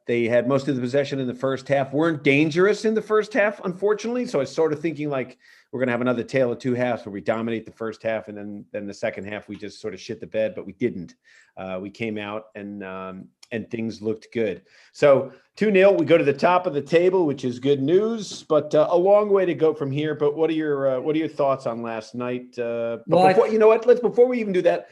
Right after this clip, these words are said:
Speaker 1: let's get, what do you, what, what are you guys over so far on Over the Ball? Maybe it pertains to this game, maybe not. What's up, Grail?
Speaker 2: Okay, well, I'm, I'm, I'm actually, it doesn't pertain to the, the game specifically, but I'm over, there were a couple incidents in the last week about the second yellow card being issued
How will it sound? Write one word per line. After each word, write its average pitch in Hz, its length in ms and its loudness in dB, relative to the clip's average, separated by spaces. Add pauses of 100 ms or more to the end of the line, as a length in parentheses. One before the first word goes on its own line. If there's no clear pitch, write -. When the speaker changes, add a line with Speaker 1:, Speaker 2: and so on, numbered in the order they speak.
(160)
Speaker 1:
let's 185 140 0
get, - 180 0
what 180 100 2
do 180 80 0
you, 180 100 -2
what, 170 200 4
what 170 100 4
are 175 40 2
you 160 60 2
guys 151 160 4
over 139 160 4
so 123 140 -2
far 135 340 2
on 127 140 -2
Over 127 180 -4
the 120 60 -4
Ball? 110 220 2
Maybe 156 280 4
it - 80 0
pertains 147 380 -2
to 139 40 -12
this 127 140 -10
game, 143 260 -4
maybe 131 200 -6
not. 98 240 -8 (420)
What's 139 180 -6
up, - 220 -2
Grail? 190 360 4 (100)
Speaker 2:
Okay, 165 300 0
well, 151 220 2
I'm, 196 240 0
I'm, 180 320 -4
I'm 185 220 -4
actually, 175 340 -2
it 135 100 -8
doesn't 185 360 -2
pertain 131 480 -6
to 127 100 -6
the, 117 340 -8
the 123 80 -6
game 120 360 -6
specifically, 127 680 -6
but 123 340 -4
I'm 165 220 0
over, 147 640 2 (360)
there 139 100 0
were 139 80 6
a 143 60 -6
couple 175 340 2
incidents 143 500 -4
in 139 80 -4
the 127 80 -6
last 127 420 -2
week 127 360 -4
about 117 500 -6
the 123 60 -8
second 131 400 -6
yellow 120 280 -4
card 117 380 -8
being 104 220 -8
issued 92 380 -14